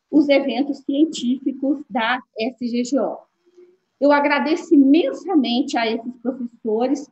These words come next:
por atenderem prontamente e de modo muito gentil ao,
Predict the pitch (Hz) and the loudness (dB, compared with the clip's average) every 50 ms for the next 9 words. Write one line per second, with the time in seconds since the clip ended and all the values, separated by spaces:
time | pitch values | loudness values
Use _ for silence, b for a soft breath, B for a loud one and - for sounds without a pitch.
0 | _ - 285 269 339 427 440 - - 294 277 - - 370 349 285 - 220 233 247 | _ -2 0 2 2 0 -2 -4 -6 -8 -6 -4 2 4 6 6 4 4 0 0
1 | 269 262 269 - 277 - - _ 269 277 403 440 427 427 403 339 320 262 233 214 | 0 2 2 0 0 -2 -6 _ -4 -4 -2 -2 -4 -4 -4 -2 0 0 0 0
2 | 226 240 269 320 302 302 339 339 349 - _ _ _ _ - 285 240 320 370 254 | 2 2 2 2 2 0 -2 -4 -4 -6 _ _ _ _ 0 2 4 6 6 6
3 | 277 262 269 294 - 359 302 254 269 339 403 494 554 - - 427 - - 381 381 | 4 4 4 4 4 6 6 6 6 4 4 4 2 2 0 -2 -2 0 2 2
4 | 349 349 - - - 247 254 262 320 359 381 359 - 254 277 | 2 0 0 -2 -2 -2 0 2 2 2 2 2 -2 -4 -6